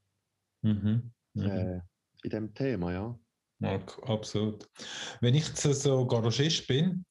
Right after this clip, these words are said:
Speaker 1: ähm, und ich will mich, äh, ein bisschen mehr, äh, dem Thema widmen, dann kommt ja immer gleich die Frage auf,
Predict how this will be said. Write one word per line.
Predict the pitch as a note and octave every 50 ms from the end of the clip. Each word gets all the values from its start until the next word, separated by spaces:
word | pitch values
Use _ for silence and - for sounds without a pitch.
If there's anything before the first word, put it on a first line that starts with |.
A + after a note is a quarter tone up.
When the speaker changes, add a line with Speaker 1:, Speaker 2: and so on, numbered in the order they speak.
| _ -
Speaker 1:
ähm, | B2 B2 B2 A#2+ A#2+ A#2+ A#2+ A#2+ A#2 G#2+ A2+
und | A#2+ A2 A2 A#2+
ich | A#2+ - - - -
will | A#2+ A#2+ G#2
mich, | A#2+ B2+ B2 - -
äh, | A#2
ein | A2+ A#2
bisschen | A#2 A2+ A2+ B2+ A2+ A2+
mehr, | A2+ A#2 B2 C3+ C#3+ D3+ D3+ D3 - - - - - - _
äh, | - G#2+ A2+ A#2
dem | A2+ A#2+ A2+ A2
Thema | A2+ C3 A#2+ A#2 A2+ A2
widmen, | G#2+ B2+ C3 B2+ C3 C3 C3 B2+ B2 B2+ - - - - - _ -
dann | A2+ G#2+
kommt | G#2+ - C#3 C3 B2+
ja | B2+
immer | B2+ C#3 D3 C#3+ B2
gleich | B2+ - C3+ C3+ C#3+ D3+ D#3 D#3 - -
die | -
Frage | - C3 B2 B2+ B2+ C3+ C#3+ C#3+ C#3 -
auf, | - - B2+ B2+ B2+ C3 C3+ C#3 C3 - - -